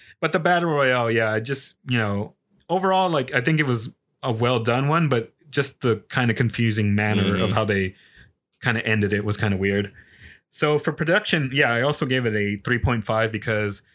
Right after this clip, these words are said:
Speaker 1: these video packages are still really well done with the, uh,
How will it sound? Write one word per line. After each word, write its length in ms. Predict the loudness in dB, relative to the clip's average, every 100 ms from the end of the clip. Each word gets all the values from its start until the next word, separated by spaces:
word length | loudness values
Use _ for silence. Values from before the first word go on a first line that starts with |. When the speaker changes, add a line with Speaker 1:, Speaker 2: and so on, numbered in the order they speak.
| _ _ _
Speaker 1:
these 220 | -2 -2
video 260 | 0 0 0
packages 500 | 0 0 0 -2 -2
are 80 | -2
still 300 | 0 0 0
really 320 | 0 0 0
well 180 | 0 -2
done 300 | -2 -2 -2
with 160 | -4 -4
the, 260 | -2 0
uh, 300 | 0 -2 -4